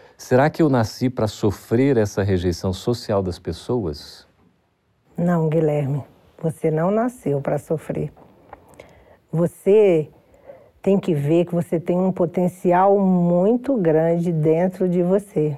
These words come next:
Speaker 2: E você pode transformar esse potencial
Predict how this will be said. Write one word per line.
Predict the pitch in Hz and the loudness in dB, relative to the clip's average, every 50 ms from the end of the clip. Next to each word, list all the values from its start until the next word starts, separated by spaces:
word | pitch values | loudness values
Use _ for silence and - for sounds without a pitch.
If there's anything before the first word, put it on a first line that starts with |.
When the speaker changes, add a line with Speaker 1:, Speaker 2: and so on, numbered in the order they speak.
| - - _ _ _ _ _ _ _ _ _ _ _ _ - | -10 -16 _ _ _ _ _ _ _ _ _ _ _ _ -4
Speaker 2:
E | 165 | -2
você | 156 160 170 160 - - 180 170 | 0 0 0 -2 -2 -2 -2 -2
pode | 175 - - - 190 196 220 240 247 240 208 165 156 147 | -2 -4 -2 0 2 4 4 4 4 2 2 0 -4 -6
transformar | - - - 180 190 208 233 226 - - - 180 165 147 135 147 143 147 160 185 196 190 165 156 139 | -6 -6 -4 0 0 0 0 -2 -4 -4 -2 -2 -2 0 -2 -2 -2 0 0 0 0 0 -2 -2 0
esse | 160 175 202 208 202 - - 156 | 2 2 2 2 0 -4 -12 -8
potencial | - - 151 - - 160 143 - - 160 160 - 170 196 220 240 233 202 170 160 | -6 -6 -6 -4 -4 -4 -6 -4 -4 -2 0 0 2 2 0 0 0 0 -2 -2